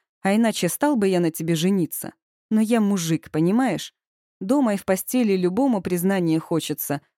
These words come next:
а в один момент мне стало казаться, что я этого лишился. В сексе тебе будто со мной скучно было, будто милостыню просил.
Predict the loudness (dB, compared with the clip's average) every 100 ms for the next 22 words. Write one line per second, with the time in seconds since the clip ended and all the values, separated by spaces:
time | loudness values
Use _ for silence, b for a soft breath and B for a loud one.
0 | _ -2 0 2 2 2 2 2 0 0
1 | 0 0 0 0 0 0 0 -2 -2 -6
2 | -4 -2 2 2 0 0 2 0 0 0
3 | -2 -4 -10 -12 _ _ _ -6 -2 -2
4 | 0 -2 0 0 2 0 0 -2 -2 0
5 | 2 0 -2 -2 -2 -2 0 0 2 0
6 | -2 -6 _ -4 -2 0 2 2 4 2
7 | -2 0 0 0 0 -4 -4 -6 -6